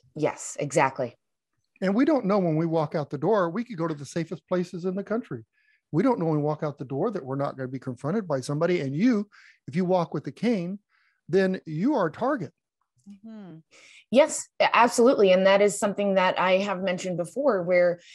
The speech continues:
Speaker 1: if somebody is, uh, looking for a, a potential victim, yeah,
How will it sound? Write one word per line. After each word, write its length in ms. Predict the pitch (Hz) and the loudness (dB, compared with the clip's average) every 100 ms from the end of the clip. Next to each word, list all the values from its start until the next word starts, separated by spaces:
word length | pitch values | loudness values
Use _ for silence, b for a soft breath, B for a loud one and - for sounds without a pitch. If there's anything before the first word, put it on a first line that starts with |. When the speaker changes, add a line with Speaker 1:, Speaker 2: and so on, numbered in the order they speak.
| B B | B B
Speaker 1:
if 100 | 214 - | -6 -2
somebody 440 | 285 285 277 240 | 0 0 2 2
is, 360 | 220 202 - - - | 0 -4 -14 -8 0
uh, 440 | 190 175 165 165 - 175 | 2 4 4 2 -2 -8
looking 500 | 175 190 226 220 185 | -6 -6 -4 -4 -4
for 640 | - 180 170 160 160 147 147 | -2 0 2 4 4 2 0
a, 120 | - - - - | -6 -8 -12 -6
a 60 | 180 | -6
potential 840 | 190 175 196 180 180 165 160 160 - | -6 -6 -6 2 4 6 4 2 -2
victim, 800 | 175 147 185 - 175 143 165 214 _ b b - | -10 -4 -4 0 0 2 -2 -8 _ b b 0
yeah, 220 | 294 311 | 0 0